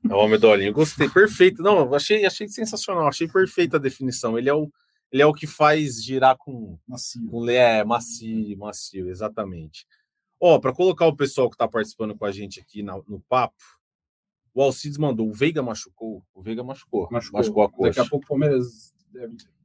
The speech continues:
Speaker 3: o elenco se reapresentou agora à tarde. O Palmeiras daqui a pouco vai atualizar, mas ele vai ficar um tempo fora. O Rony já operou o braço, né? Teve
Speaker 1: Uhum.
Speaker 3: uma fratura no antebraço, ele já operou hoje cedo. Também vai ficar aí pelo menos seis semanas fora. Não, pelo menos não, na verdade, no máximo seis semanas fora, pode até voltar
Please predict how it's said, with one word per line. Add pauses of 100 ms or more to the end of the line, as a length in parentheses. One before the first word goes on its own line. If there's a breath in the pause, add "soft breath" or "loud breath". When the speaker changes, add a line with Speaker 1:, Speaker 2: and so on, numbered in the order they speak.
(100)
Speaker 3:
o
elenco
se
reapresentou
agora
à
tarde. (600)
O
Palmeiras
daqui
a
pouco
vai
atualizar,
mas
ele (200)
vai
ficar
um
tempo (140)
fora. (320)
O
Rony
já
operou
o
braço,
né?
Teve
Speaker 1:
Uhum.
Speaker 3:
uma
fratura
no
antebraço,
ele
já
operou
hoje
cedo. (460)
Também
vai
ficar
aí
pelo
menos
seis
semanas
fora.
Não,
pelo
menos
não,
na
verdade,
no
máximo
seis
semanas
fora,
pode
até
voltar